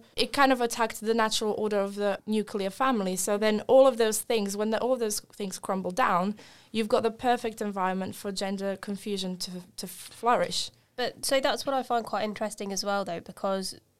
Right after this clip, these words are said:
Speaker 2: the sort of second, whatever it's, second, third wave feminism, they talk about women being able to do whatever men can, about the sort of almost abolition of gender, like you were saying.
Speaker 1: Yeah.
Speaker 2: But then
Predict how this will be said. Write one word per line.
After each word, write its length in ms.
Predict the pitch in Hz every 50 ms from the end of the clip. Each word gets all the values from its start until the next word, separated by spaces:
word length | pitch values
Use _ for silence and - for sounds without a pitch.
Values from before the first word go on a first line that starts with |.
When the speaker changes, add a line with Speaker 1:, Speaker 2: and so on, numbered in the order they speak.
| _
Speaker 2:
the 80 | - 220
sort 260 | 220 - 226 - -
of 220 | 208 214 - - - - _ - - - - -
second, 680 | - - 233 220 - 220 208 208 196 190 185 - - - _ _ _ _
whatever 280 | - - 170 180 185 180
it's, 100 | 185 -
second, 280 | - 190 190 - 208 190
third 180 | 196 185 185
wave 180 | 190 175 170 170
feminism, 540 | - 190 185 185 180 175 175 180 175 170 170 - - - - - - - - - _ _ _ _ _ _
they 140 | 208 214
talk 300 | 214 - 247 240 226 226
about 480 | 220 202 202 196 190 190 190 180 - -
women 280 | 196 208 202 202 196 190
being 240 | 196 185 185 185
able 200 | 190 185 180 190
to 120 | 180 - 196
do 200 | - 190 185 175
whatever 320 | 175 170 165 175 165 170 170
men 220 | 196 202 202 202
can, 380 | 196 - 208 190 190 190 190 190 - - _ _ _ _ _ _
about 340 | 196 190 202 202 196 196 -
the 60 | 202 196
sort 380 | - - 190 180 165 - 175
of 280 | 180 175 - - - _ _ _ _ _ _ _ _ _ _ _ -
almost 400 | - 185 185 170 170 175 170 -
abolition 460 | - 175 170 170 170 175 165 - 175
of 80 | 175 175
gender, 260 | - 170 165 165 175
like 200 | 170 175 175 185
you 120 | 190 180 175
were 100 | 180 180
saying. 380 | - 202 190 226 214 190 196
Speaker 1:
Yeah. 40 | 190 190 - _ _ _ _ _ _ _ _ _ _
Speaker 2:
But 180 | _ 233 226 -
then 520 | 220 214 214 208 208 208 208 - - -